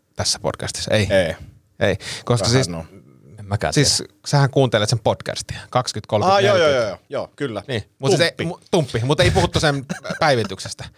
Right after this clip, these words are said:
Speaker 2: Ei puhuttu.
Speaker 1: Koska, koska siis hän, hän oli päivittänyt siis tota, muutama viikko sitten Facebookiin kuvan siis Björn Borgin kalsareista, joissa oli ammottavan iso reikä
Speaker 2: Joo.
Speaker 1: pyllyn kohdalla.
Speaker 3: Mhm.
Speaker 1: Ja mä oon aina luullut, että mä oon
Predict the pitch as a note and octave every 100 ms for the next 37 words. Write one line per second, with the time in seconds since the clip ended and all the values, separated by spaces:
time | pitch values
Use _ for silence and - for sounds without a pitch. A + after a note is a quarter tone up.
0 | - C3+ C#3 - F#3+ F#3 F#3+ - E3 E3+
1 | D#3 A3 G#3 F#3+ G#3+ D#3+ F3 E3 C3 C3
2 | A#2 A2 - A#2 - B2 A2+ A#2+ A2+ A2+
3 | A2 G2 - _ _ D#3+ D3 B2+ A2+ A2
4 | - A2 A2+ A2 C#3 B2+ - G2+ - A2
5 | - C#3 A#2 - G#2 A2+ C#3 B2 A#2 G#2+
6 | G#2 A2 G2 F#2 E2+ - C3 - _ _
7 | - A#2 A2+ A#2+ C#3 C3 - G#2+ G#2+ G2
8 | A2+ A#2 G#2+ G2 - _ _ _ A2+ G2+
9 | A#2 - C3+ A2 G2+ F2+ - - G2 A#2
10 | C#3+ _ _ - A#2+ A3 G3+ E3 G3 D#3
11 | B2 A#2+ A#2 G#2+ B2+ C#3 E3